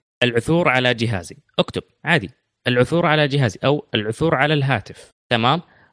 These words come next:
أو إذا أنت بالمرة تبغى ال-، السلاش الدقيق، سجل android دوت كوم سلاش فايند. خش عليها. بعد ما تخش على هذا الموقع أو على هذه الصفحة،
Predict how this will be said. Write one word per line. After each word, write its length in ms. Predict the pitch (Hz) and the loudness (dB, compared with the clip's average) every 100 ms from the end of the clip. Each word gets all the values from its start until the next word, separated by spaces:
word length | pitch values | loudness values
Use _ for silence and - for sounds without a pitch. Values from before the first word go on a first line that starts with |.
| - | -2
أو 280 | 190 208 - | 0 2 2
إذا 300 | 233 202 202 | 0 2 2
أنت 240 | 196 - | 0 -2
بالمرة 380 | 139 131 151 131 | -2 0 0 0
تبغى 320 | - 117 110 113 110 110 104 104 | 0 -2 2 2 4 4 4 2
ال-، 360 | 101 113 110 110 - - | 2 0 0 -2 -2 -2
السلاش 480 | 107 - 139 131 113 | -6 -2 0 0 -2
الدقيق، 540 | 107 110 - 190 - - _ _ | 0 0 2 0 -2 -12 _ _
سجل 480 | - - 180 131 113 - | -4 0 0 0 0 0
android 560 | 170 170 165 160 160 156 _ - | 0 2 2 4 2 -2 _ -10
دوت 180 | 147 - - | -10 -10 -6
كوم 400 | - 131 143 151 _ _ _ - 113 | 2 2 2 -4 _ _ _ -2 0
سلاش 560 | 110 139 139 143 - - - | 2 2 2 2 -2 -8 -8
فايند. 420 | - 123 92 82 - _ _ _ | 0 0 0 -6 -18 _ _ _
خش 260 | - 185 - | -2 -2 0
عليها. 320 | 107 98 92 - _ _ | 0 0 -2 -12 _ _
بعد 260 | 143 185 190 | -2 -2 0
ما 120 | 214 | -2
تخش 300 | 202 - 220 | -2 -2 -2
على 180 | 147 160 | 0 0
هذا 240 | 160 180 | 0 0
الموقع 480 | 147 147 156 - 107 - | 0 2 0 2 0 0
أو 120 | 131 | 0
على 180 | 113 117 | 2 2
هذه 180 | 123 156 | 0 0
الصفحة، 540 | 135 - 143 - 107 | -2 -2 -4 -4 -4